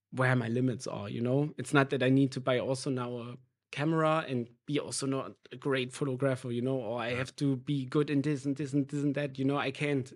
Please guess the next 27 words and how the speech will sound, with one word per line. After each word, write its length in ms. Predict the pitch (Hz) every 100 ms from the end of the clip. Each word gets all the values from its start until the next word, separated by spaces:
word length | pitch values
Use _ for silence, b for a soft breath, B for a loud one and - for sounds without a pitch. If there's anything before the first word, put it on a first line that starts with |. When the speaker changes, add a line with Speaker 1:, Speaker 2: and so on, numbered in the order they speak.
| _
Speaker 1:
because 340 | - 151 156 156 B B B B _ _ -
I 100 | 135
feel 260 | - 202
it 240 | 226 226 - _ _ -
or 100 | 131
not. 300 | 110 107 _ _ _ -
And 140 | 135 135
with 120 | 131
photography, 460 | 160 156 147 160 143
I 60 |
don't 260 | 135 135 127
feel 220 | - 139
it 100 | 131
so 120 | -
much. 220 | 131 135
I 60 | 120
for 160 | - 120
sure 180 | 143
have 160 | 123 123
to 100 | 135
take 220 | 135 127
pictures 340 | - 131 135 -
from 120 | 131
my 100 | 127
tattoos, 440 | 120 120 - 160 156
but 180 | 135
it's 260 | 120 -